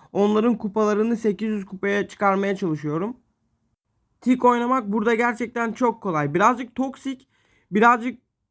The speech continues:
zehir oyunculuğu yapıyoruz. Sadece zehirleyerek kazanıyoruz ama yine de kazanmak çok kolay. Bu arada bunu söylüyorum böyle ama muhtemelen birazdan Griff'e düşebilirim çünkü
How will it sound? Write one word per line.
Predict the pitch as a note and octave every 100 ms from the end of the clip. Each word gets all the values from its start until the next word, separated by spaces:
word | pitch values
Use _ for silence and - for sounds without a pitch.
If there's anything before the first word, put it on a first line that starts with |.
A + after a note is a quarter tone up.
| _ _ _ _ _ _
zehir | E3+ D#3 G#3 G3+ C4
oyunculuğu | B3+ A#3+ A3 A#3 B3+
yapıyoruz. | A#3+ - F3 E3 D#3+
Sadece | G#3 G#3+ G3
zehirleyerek | F#3+ G3 G3+ G#3 A3+ A#3
kazanıyoruz | G#3+ F#3 F3 E3 F3+ A3
ama | - G#3+ A#3+
yine | G#3 A3
de | A#3 A#3
kazanmak | - G3+ G3 G#3+ A#3 F#3+
çok | - G#3+
kolay. | F3 C#3+ D3 D#3+
Bu | A3
arada | A3+ A#3+ A3 - _ _ _
bunu | D#3 D3+ D3+ F3+ A3+
söylüyorum | A#3+ B3 B3 C4+ B3+ A#3
böyle | G#3+ A#3
ama | C4+ C#4+
muhtemelen | A#3 A3 A#3 A#3 A#3+ A3 - _ _ _ _ _ _ _ _ _ _ _ D#3+
birazdan | F#3+ G#3 G3 A#3+ - - _ _ _ _ _ _ _ _ _ _ _ _ _ _ _ _ _ _ _
Griff'e | E3 D3 F#3+ G3+ B3 G#3 E3+
düşebilirim | E3+ A3 G#3+ A#3+ C#4 C#4
çünkü | B3+ C#4 -